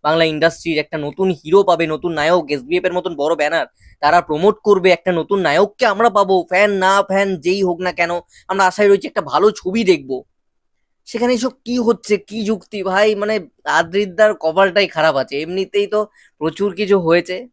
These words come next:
তারপর আবার, মানে, এখন সিনেমাটা একটা করলো, খেটে খুটে শুটিং ফুটিং করলো,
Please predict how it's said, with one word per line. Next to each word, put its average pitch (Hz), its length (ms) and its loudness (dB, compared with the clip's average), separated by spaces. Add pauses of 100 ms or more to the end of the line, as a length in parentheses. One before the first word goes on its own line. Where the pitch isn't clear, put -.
তারপর 180 480 2
আবার, 190 220 6
মানে, 196 140 0
এখন 196 320 -2 (260)
সিনেমাটা 208 540 2
একটা 214 220 0
করলো, 214 360 4
খেটে 208 260 -2
খুটে 208 180 2
শুটিং 196 320 -6
ফুটিং 202 220 0
করলো, 196 420 0